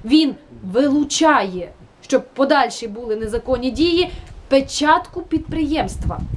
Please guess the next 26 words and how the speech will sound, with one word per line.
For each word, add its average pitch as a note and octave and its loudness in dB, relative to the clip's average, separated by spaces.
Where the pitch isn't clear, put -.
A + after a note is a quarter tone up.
Саме G#4+ 4
було G4 4
б G4+ 2
цікаво F#4 4
в D4 -6
даній F4 0
ситуації, E4+ 0
але C#4+ 0
не, D4 -4
якби D4 -4
не E4+ -4
втрутилися D#4 -4
депутати B3+ -2
районної B3 -2
ради, C4+ 0
які - -8
зараз E4 0
в C#4 0
будь-якому G4 2
разі B3+ 2
відмовляються C4 2
від C4 -6
того, F4+ -2
що - -8
вони C4+ 0
були C4 -2